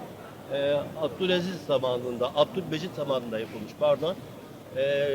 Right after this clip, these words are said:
Kazasker Mustafa, e, Mehmet Efendi za-, yapmış mimar olarak, e, hattatlı.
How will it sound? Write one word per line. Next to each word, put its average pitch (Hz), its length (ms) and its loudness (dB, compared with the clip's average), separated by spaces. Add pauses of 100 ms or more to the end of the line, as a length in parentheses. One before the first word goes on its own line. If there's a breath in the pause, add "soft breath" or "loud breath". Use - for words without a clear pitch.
(760)
Kazasker 175 540 2
Mustafa, 175 540 4
e, 196 60 6 (760)
Mehmet 165 320 4 (120)
Efendi 131 440 2 (520)
za-, 147 100 0 (140)
yapmış 123 360 -2 (140)
mimar 127 320 2
olarak, 123 320 2 (500)
e, 113 140 -6
hattatlı. 151 580 2